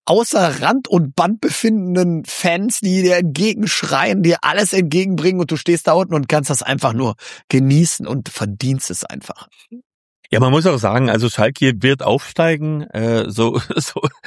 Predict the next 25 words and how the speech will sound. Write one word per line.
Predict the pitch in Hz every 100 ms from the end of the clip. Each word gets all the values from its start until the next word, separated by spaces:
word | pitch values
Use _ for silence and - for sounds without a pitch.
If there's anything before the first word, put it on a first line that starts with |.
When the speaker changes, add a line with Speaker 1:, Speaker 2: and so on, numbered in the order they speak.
| -
Speaker 2:
so | -
kann | - 160
man | 175
ja | 143
mittlerweile | 156 143 120 117
sagen. | 107 107 131 135 120 _
Ähm, | 120 117 113 - - - - _ -
und | 139 -
man | 131 135
muss | 160
auch | 131
sagen, | 117 127
es | 113
ist | 120 135
auch | -
ein | 120 104
so | 131 -
unfassbar | 139 147 - 143 139 - 127
verdienter | 131 110 139 147 117
Aufstieg. | 151 - 147 -
Allein | 113 123 156
wenn | 147
du | 139
dir | 135 127
diese | 120 123 123